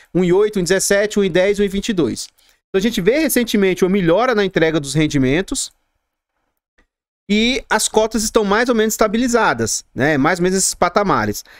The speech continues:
E aí isso tem representado o seguinte: como ele melhorou a entrega e a cota está estabilizada,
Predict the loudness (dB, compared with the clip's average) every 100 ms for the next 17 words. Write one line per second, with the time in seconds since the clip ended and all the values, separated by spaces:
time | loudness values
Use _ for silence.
0 | _ 0 2 2 2 0 0 2 2 0
1 | 0 0 2 0 0 -2 0 0 0 2
2 | 2 2 2 2 0 0 0 0 0 0
3 | 0 0 0 -2 0 0 0 0 0 0
4 | 0 -2